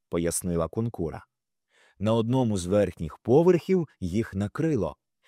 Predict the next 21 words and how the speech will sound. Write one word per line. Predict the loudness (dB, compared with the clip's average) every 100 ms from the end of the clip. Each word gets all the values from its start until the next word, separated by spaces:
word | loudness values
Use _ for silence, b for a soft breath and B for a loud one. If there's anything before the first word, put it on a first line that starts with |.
| b b
Світло | -8 -2 -2 0 0 0
раптом | 2 0 0 0
зірвалося | 2 2 2 2 0 2 0 0 -2
з | 0
місця | 0 0 -2 -2
і | 0
закрутилося | 0 -2 -2 0 -2 0 0 2 0 -2 -4
вихором. | -2 -2 -4 -6 -8 -10 -16 b b b
Маленькі | -2 2 2 2 2 0
золоті | 2 2 2 -2
кульки | 4 4 4 0 -2 b -2
літали | 0 0 2 2 2 0
навколо, | -2 -2 -4 -2 0 0 -4
дзвеніли, | -6 -4 -2 -2 0 0 0 0
стрибали, | -4 -4 -2 -2 -2 -2 -2 -2 -4
ховалися | -2 -2 -2 -2 -4 -4
за | -6 -6
камінням | -4 -2 -2 -2 -2 -4 -4
і | -2
знову | -2 -4 -6 -4 -4
вискакували. | -4 -8 -10 -10 -8 -10 -10 -12